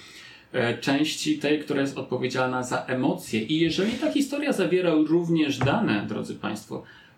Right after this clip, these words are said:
to również taka historia jest przetwarzana przez obie półkule mózgowe. A zatem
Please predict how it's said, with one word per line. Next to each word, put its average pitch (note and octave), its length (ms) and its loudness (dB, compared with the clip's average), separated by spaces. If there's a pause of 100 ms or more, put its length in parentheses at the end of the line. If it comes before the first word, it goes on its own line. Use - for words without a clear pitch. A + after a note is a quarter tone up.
to D3+ 120 2
również B2+ 720 0 (540)
taka - 280 -2
historia B2 440 -2
jest B2+ 140 0
przetwarzana - 560 -2
przez - 260 -4 (100)
obie D#3 260 2
półkule - 460 0
mózgowe. A2 540 -4
A B2+ 100 0
zatem A2 420 -2